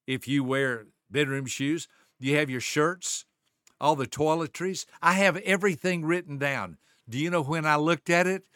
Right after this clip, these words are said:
Before I left the house. Because I have painfully discovered when you get somewhere and think, "Oh man, I forgot my"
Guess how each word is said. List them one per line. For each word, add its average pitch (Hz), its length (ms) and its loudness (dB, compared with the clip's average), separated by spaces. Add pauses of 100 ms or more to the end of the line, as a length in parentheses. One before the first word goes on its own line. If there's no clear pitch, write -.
(260)
Before 139 400 2
I 135 60 6
left 131 340 0
the 120 120 -4
house. 117 560 -6 (680)
Because 120 360 -2
I 123 160 4
have 127 320 -2
painfully 190 720 2
discovered 151 640 -2
when 127 180 -6
you 135 120 -4
get 147 200 0
somewhere 113 640 -4 (400)
and 131 280 0
think, 156 480 -2
"Oh 117 440 -8
man, 185 640 -4
I 151 180 4
forgot 160 640 2
my" 170 400 4